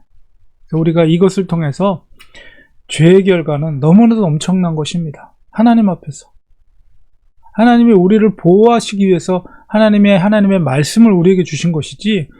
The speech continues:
하나님 자신을 위한 게 아니에요. 그러니까 하나님이 그만큼 우리를 사랑하셔서 하나님의 율례와 규례를 우리에게 주신 것입니다. 하나님의 그 마음을 헤아려 안다면 우리가 하나님의 말씀을 업신여기지 말고 하나님의 뜻대로 사는 것이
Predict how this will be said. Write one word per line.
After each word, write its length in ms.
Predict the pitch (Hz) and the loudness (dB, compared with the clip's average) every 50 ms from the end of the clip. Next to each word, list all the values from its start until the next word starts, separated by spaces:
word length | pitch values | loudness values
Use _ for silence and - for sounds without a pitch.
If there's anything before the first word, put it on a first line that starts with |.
| - - - - | -20 -20 -20 -14
하나님 400 | - - 226 240 240 226 233 226 | -6 -2 0 2 2 2 0 -2
자신을 540 | 214 - - 175 175 - 233 233 233 220 185 | -2 -4 -4 -4 -4 0 2 2 2 2 0
위한 220 | 170 170 165 165 160 | -2 -4 -4 -6 -6
게 80 | 160 | -6
아니에요. 360 | 156 143 139 135 139 139 143 143 - - - - - _ _ _ _ _ _ _ | -8 -8 -8 -10 -12 -12 -16 -18 -20 -20 -20 -20 -20 _ _ _ _ _ _ _
그러니까 300 | - 202 190 180 165 - | -4 -2 -2 -2 -2 -4
하나님이 380 | - 247 262 262 254 254 247 240 | -2 0 2 2 2 2 2 0
그만큼 420 | - - 185 202 208 202 208 208 190 | 2 2 2 2 2 2 0 -2 0
우리를 280 | 170 165 196 196 202 202 | 0 -2 -2 -2 -2 -4
사랑하셔서 840 | 185 - - 240 277 262 254 - - - 180 156 160 196 208 208 - - - - - - - | -4 -4 -4 -2 0 0 0 0 0 -2 -4 -4 -4 -4 -6 -6 -8 -18 -20 -20 -20 -12 -6
하나님의 540 | - 233 240 240 233 226 220 220 208 202 175 | -2 0 2 2 2 2 2 2 2 2 2
율례와 460 | 165 180 196 202 202 196 196 196 190 | 4 4 4 4 4 2 2 -2 -4
규례를 400 | - - 175 160 185 190 185 185 | -4 -4 -2 2 2 2 2 0
우리에게 320 | 170 151 147 170 170 170 151 | -2 -4 -4 -4 -4 -4 -6
주신 320 | - - 156 - 202 208 | -6 -6 -4 -2 0 0
것입니다. 460 | 196 165 - - 135 123 - - - _ - - - - - - - | -2 -2 -4 -8 -10 -10 -12 -14 -16 _ -20 -20 -20 -20 -20 -12 -4
하나님의 440 | - 202 214 208 202 196 196 190 190 | 0 2 2 4 4 4 2 2 0
그 100 | - 170 | 0 -2
마음을 560 | 165 160 156 156 160 160 160 160 143 - - | 0 2 0 0 0 0 -2 -4 -6 -4 -2
헤아려 300 | 233 247 240 226 233 202 | 0 0 2 2 2 0
안다면 500 | 156 147 139 143 135 143 175 185 151 135 - - - - - - - | 0 -2 -4 -4 -6 -6 -6 -6 -8 -10 -14 -18 -20 -20 -18 -8 -2
우리가 200 | 180 190 185 196 | -2 -2 0 -2
하나님의 560 | 185 - - 254 262 262 247 240 233 233 226 | -6 -6 -4 -2 0 0 2 2 2 2 2
말씀을 500 | 208 185 175 170 - - 202 196 196 - - | 2 0 0 0 -2 -2 -2 -2 -2 -2 0
업신여기지 760 | 180 180 175 - - - 247 240 240 214 196 185 185 190 185 | -2 -2 -2 -2 -2 0 2 2 2 2 0 0 -2 -2 -4
말고 500 | 160 135 123 135 139 - 147 143 - _ _ - _ - - - - | -4 -6 -6 -8 -8 -10 -10 -12 -12 _ _ -20 _ -20 -20 -18 -8
하나님의 540 | - 202 208 202 196 190 185 180 170 170 - | -4 -2 0 0 0 0 0 -2 -2 -4 -4
뜻대로 440 | - 302 311 - - 302 269 247 226 | -6 -6 -6 -4 -4 -4 -2 -2 -2
사는 300 | - - 247 247 247 220 | -2 0 0 0 2 0
것이 420 | 180 - - - 214 233 226 - | -2 -2 -4 -2 -2 -2 -2 -4